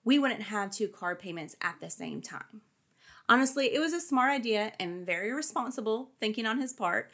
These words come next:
But in that moment, I told Peyton that, like, I just wasn't sure about this. I mean, I didn't want to get a new car because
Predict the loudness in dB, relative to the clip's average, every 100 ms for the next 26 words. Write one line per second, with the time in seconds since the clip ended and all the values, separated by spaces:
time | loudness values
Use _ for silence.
0 | -18 -18 -18 -20 -2 6 8 6 0 2
1 | 2 4 4 4 4 2 -2 -2 -4 -4
2 | -4 -4 -4 -4 -2 -2 0 -2 -2 -6
3 | -6 -6 -8 -4 -4 -2 -4 -2 -2 -2
4 | -2 -2 -4 -8 -12 -12 -8 -8 -10 _
5 | _ _ _ _ _ _ _ -6 -4 -4
6 | -2 -2 -2 0 -2 0 -2 -2 -6 -6
7 | -4 -4 -4 -4